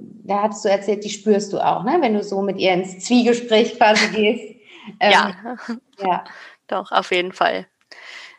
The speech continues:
Speaker 2: Es ist irgendwie immer, immer noch da, diese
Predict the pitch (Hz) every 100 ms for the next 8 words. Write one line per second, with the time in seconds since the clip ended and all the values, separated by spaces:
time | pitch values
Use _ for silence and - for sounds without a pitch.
0 | _ - 190 196 - 196 196 196 190 -
1 | 196 196 196 190 - _ _ 208 196 190
2 | 190 - 175 170 180 170 170 170 185